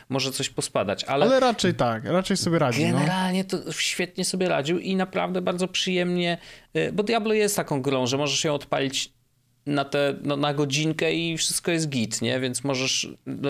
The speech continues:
Speaker 1: w takim normalnym używaniu Switcha i jakiegokolwiek handhelda, e, to by było, e, świetne, więc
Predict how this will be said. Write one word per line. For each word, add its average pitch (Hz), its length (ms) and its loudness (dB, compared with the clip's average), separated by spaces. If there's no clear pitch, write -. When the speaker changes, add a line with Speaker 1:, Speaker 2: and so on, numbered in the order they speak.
Speaker 1:
w - 80 -8
takim 135 300 -2
normalnym 131 580 0
używaniu 120 540 0
Switcha 117 500 0
i 107 100 0
jakiegokolwiek 117 720 -2
handhelda, 110 600 -2
e, 107 380 2
to 113 160 0
by 113 100 2
było, 107 560 2
e, - 60 -2
świetne, 113 500 -2
więc 110 400 -2